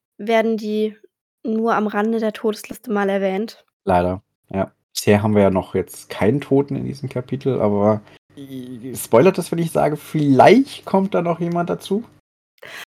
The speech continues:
Speaker 1: Och, also wir haben ja jetzt schon mitbekommen, dass da teilweise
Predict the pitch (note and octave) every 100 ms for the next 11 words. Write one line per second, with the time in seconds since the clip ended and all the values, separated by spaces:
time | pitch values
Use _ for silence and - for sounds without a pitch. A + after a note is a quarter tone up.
0 | _ A#3+ G3+ G#3+ - A#3 A3+ - G#3 A3+
1 | A3+ B3 A#3 G#3+ A3+ A3 A3 G#3 G#3+ F#3+
2 | F#3+ G3+ G#3 G3+ G#3+ G#3 G3+ G3+ G3+ G3
3 | F#3+